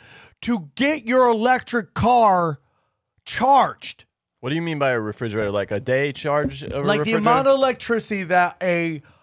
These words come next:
Speaker 1: uh, uh, uh, uh, a refrigerator uses a day.
Speaker 2: A day, okay.
Speaker 1: Now take that, it's fifteen of 'em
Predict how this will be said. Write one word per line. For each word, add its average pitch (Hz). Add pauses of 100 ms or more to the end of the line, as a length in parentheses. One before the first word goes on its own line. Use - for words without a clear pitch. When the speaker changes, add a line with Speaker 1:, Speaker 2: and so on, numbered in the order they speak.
(160)
Speaker 1:
uh, 185
uh, 170
uh, 170
uh, 175 (140)
a 170
refrigerator 190
uses 165
a 156
day. 127
Speaker 2:
A 123
day, 104
okay. 95 (260)
Speaker 1:
Now 214
take 185
that, 196
it's 202
fifteen 226
of 147
'em 110